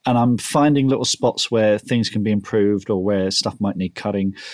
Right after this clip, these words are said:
So I, I do end up with a, a, not exactly an outline, but a bullet point of little tasks that I can, you know, just pound into and, and change. So that, yeah. And certainly when I'm doing a first draft, uh, you know, rather than,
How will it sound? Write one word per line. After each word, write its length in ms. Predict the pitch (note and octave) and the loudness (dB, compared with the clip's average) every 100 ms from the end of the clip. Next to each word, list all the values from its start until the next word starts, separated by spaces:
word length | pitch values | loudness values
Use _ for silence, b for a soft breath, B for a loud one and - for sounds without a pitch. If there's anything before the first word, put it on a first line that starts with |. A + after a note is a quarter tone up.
| B | B
So 240 | - D3 | 0 4
I, 160 | C#3+ D#3+ | 4 2
I 100 | D3+ | 2
do 200 | C#3 F3 | 2 4
end 180 | E3 D3 | 4 4
up 120 | C3 | 2
with 220 | C3+ A#2+ C3 | 2 0 2
a, 360 | A#2+ - B2+ - | 0 2 -2 -2
a, 80 | - | -4
not 260 | D#3 E3 | -2 0
exactly 320 | - C3+ A#2+ A#2+ | 0 -2 0 0
an 60 | |
outline, 320 | C3 D3 G2+ | 0 0 -2
but 140 | G2 - | -2 -4
a 40 | |
bullet 340 | A2 C3 B2+ - | -2 0 0 0
point 260 | A2+ G#2 | -2 -2
of 140 | G#2 G2 | -4 -6
little 180 | A#2 - | -8 -6
tasks 680 | - F3+ - - - - | -4 -2 -2 -6 -4 -4
that 180 | - G#2 | -2 -4
I 120 | F#2+ | -2
can, 240 | F#2+ - G2+ | -6 -4 -2
you 100 | G#2 | -2
know, 140 | F2 | -4
just 240 | E2+ F#2+ - | -4 -6 -4
pound 280 | A2 G2 | -4 -2
into 400 | G2+ G2+ - G2 G2 | -2 -4 -2 -4 -2
and, 300 | G#2+ F#2+ F#2+ | -4 -4 -4
and 200 | G2 F#2+ | -6 -6
change. 480 | - A#2 F#2+ D#2+ - | -4 -2 -2 -4 -4
So 340 | - G2 F#2+ B B B _ | -2 -2 -4 B B B _
that, 220 | - B2+ - | 0 0 -2
yeah. 300 | - A2 F#2+ F2 | -4 -2 -2 -2
And 160 | C3 C3 | 0 2
certainly 280 | - F3 | 2 2
when 120 | D3 C#3 | 4 2
I'm 100 | B2 | 4
doing 220 | C3+ B2 | 2 2
a 40 | |
first 380 | A2 C3 A2 - | 2 2 2 0
draft, 460 | B2 G#2 D2 - - B B B B _ | 0 0 0 -6 -20 B B B B _
uh, 840 | A2+ A2 A2 A2 G#2+ G#2+ G#2+ A#2 | -2 0 0 0 0 0 -2 -4
you 140 | - B2+ | -4 -2
know, 220 | G#2+ G#2+ | 0 -2
rather 540 | C#3+ B2+ C#3+ D#3+ C#3+ C3+ | -2 2 4 4 2 0
than, 480 | A2+ A#2+ A2+ A2 | 2 2 2 -2